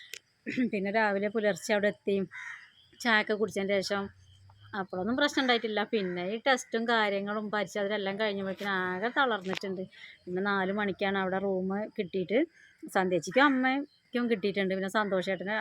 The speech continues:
ആണുങ്ങൾ എന്തായാലും അവിടെ ഒരുമിച്ച് കയറ്റില്ലല്ലോ. രണ്ട് അമ്മയും സ-, ആ, സന്ധ്യച്ചി ഒരുമിച്ചും സന്തോഷേട്ടൻ വേറെയാണ്. അങ്ങനെ താഴത്തെ നിലയിലും മേലത്തെ നിലയിലായിട്ട് വേറെ വേറെയാണ് നിൽക്കുന്നത്. പിന്നെ ചില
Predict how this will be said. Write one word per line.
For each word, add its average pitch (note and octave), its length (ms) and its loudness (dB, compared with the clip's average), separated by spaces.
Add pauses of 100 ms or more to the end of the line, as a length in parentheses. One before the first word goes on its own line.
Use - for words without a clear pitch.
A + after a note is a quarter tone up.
ആണുങ്ങൾ F3+ 300 -2
എന്തായാലും G#3 320 0
അവിടെ A3 120 4
ഒരുമിച്ച് G3+ 340 -2
കയറ്റില്ലല്ലോ. F#3+ 480 2 (680)
രണ്ട് G3 380 0 (260)
അമ്മയും G3 340 -4
സ-, C4+ 220 -2
ആ, A3 40 -2 (140)
സന്ധ്യച്ചി G#3+ 420 -2
ഒരുമിച്ചും G3 440 -2 (140)
സന്തോഷേട്ടൻ G3 560 -2
വേറെയാണ്. F#3+ 460 -2
അങ്ങനെ F3+ 300 -6 (460)
താഴത്തെ F#3+ 300 -2
നിലയിലും G3+ 380 -2
മേലത്തെ G3+ 300 -2
നിലയിലായിട്ട് F#3+ 500 -2
വേറെ F#3 200 0
വേറെയാണ് F#3+ 480 -4
നിൽക്കുന്നത്. F3+ 420 -6 (920)
പിന്നെ E3+ 280 -6
ചില A#3 200 0